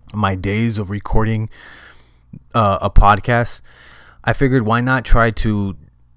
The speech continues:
do a Friday podcast every other Friday,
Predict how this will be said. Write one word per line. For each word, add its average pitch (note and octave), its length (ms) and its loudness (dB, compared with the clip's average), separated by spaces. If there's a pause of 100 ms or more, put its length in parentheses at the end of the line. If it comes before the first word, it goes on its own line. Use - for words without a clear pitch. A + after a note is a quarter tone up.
(240)
do A2 500 -2 (240)
a G#2 60 -2
Friday G#2 380 0
podcast G2+ 720 -2 (420)
every G#2+ 260 -4
other G#2 220 -6
Friday, B2+ 460 0